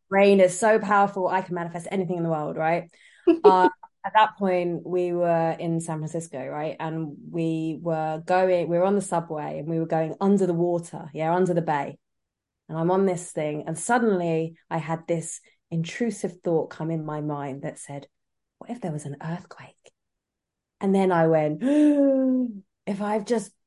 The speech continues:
Speaker 1: manifested free Disney tickets, what if I manifest an earthquake? And what if I basically, I, like, I'm killing these, this whole, like, what if?" And my brain started to, like, really tumble into this, like, "Oh my God,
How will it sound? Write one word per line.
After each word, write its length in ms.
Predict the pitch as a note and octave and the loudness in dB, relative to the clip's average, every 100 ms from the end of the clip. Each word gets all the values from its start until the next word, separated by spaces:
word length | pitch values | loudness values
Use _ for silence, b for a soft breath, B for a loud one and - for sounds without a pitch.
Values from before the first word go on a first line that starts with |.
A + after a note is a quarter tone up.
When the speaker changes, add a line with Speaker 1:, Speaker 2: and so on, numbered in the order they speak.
| - | -2
Speaker 1:
manifested 580 | G#3 G3 G3 E3+ G3 E3+ | 0 0 -2 -4 -6 -4
free 220 | F#3+ G3+ | -2 -2
Disney 320 | G3 F#3 G#3 | 0 0 0
tickets, 280 | G3 F3+ F3 | 0 -4 -2
what 140 | G#3 | 0
if 160 | B3+ A3+ | 0 -2
I 100 | E3 | -4
manifest 480 | F3 F#3 F3 F3 F#3 | -2 -2 -4 -8 -6
an 120 | F#3+ | -4
earthquake? 460 | G3+ A#3 A#3 F3 D#3+ | 0 0 0 -10 -2
And 100 | F#3+ | 2
what 140 | A#3+ | 4
if 140 | C#4+ A3+ | 4 2
I 100 | F#3 | -2
basically, 640 | E3+ A#3 C4 - - F#3 | 0 0 0 -6 -6 -4
I, 300 | E3 G3+ C4+ | 0 0 0
like, 140 | E3 E3 - - | -4 -10 -12 -16
I'm 140 | C4 | -14
killing 400 | - D4+ E4+ G#3 | -10 -10 -8 -8
these, 180 | E3 E3+ - | -8 -10 -14
this 140 | F#3 - | -16 -16
whole, 560 | - C4+ D#4+ D#4 B3+ B B B | 0 4 4 4 0 B B B
like, 180 | - F#3 | -12 -10
what 300 | F#3 G#3+ B3 | 0 4 6
if?" 180 | C4 A3 - | 6 6 4
And 160 | F#3 | 4
my 120 | F#3 F3 | 4 2
brain 440 | F3 G#3+ A3 G#3 | 2 2 2 0
started 560 | - F#3 E3 E3 E3 E3 | -2 -4 -6 -6 -12 -10
to, 160 | - E3 | -6 -4
like, 200 | D#3 - | -4 -4
really 600 | E3 E3 D#3+ D3+ D3 D3+ | -2 0 0 -2 -4 -8
tumble 460 | - E3 D#3+ D#3 D3 | -6 -4 -2 -2 -2
into 340 | D3 D3+ D#3+ | -4 -6 -8
this, 320 | D3 - - | -8 -8 -12
like, 220 | D#3+ D#3 - | -12 -12 -10
"Oh 160 | - D#3+ | -8 -6
my 180 | D3+ D3 | -6 -6
God, 360 | D#3 D3+ C#3+ | -4 -6 -6